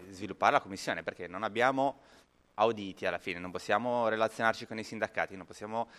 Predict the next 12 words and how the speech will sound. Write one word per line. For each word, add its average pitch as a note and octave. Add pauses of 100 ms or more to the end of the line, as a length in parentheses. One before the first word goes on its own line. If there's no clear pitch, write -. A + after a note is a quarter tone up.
(100)
relazionarci G#2+
con G#2+
il G#2
Presidente. G2+ (520)
Va G2+
benissimo, A2+
c'è G2
il F#2+
vice G2
sindaco G#2
facente G2+
funzioni G#2